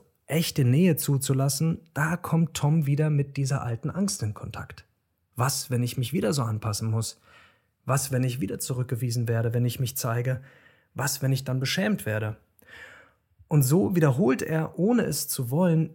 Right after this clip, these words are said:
immer wieder dieses alte Muster. Er sucht Nähe, denn sie ist ein tief verankerter Wunsch in ihm, aber sobald es ernst wird, geht er wieder auf Abstand.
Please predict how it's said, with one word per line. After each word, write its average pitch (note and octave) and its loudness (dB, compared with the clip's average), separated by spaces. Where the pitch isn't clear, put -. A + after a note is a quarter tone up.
immer G#3+ 2
wieder F#3 2
dieses E3 -2
alte D3+ -2
Muster. A#2+ 0
Er A#2+ -4
sucht D#3+ -2
Nähe, F3+ 2
denn G2+ -6
sie - -8
ist A#2 -4
ein A2 -6
tief E3+ -2
verankerter B2+ -2
Wunsch F3 2
in A#2+ -2
ihm, D3+ 0
aber C#3 2
sobald D3 0
es G3 -2
ernst E3+ -2
wird, F3 -2
geht E3 -2
er E3 0
wieder E3 0
auf - -6
Abstand. - -6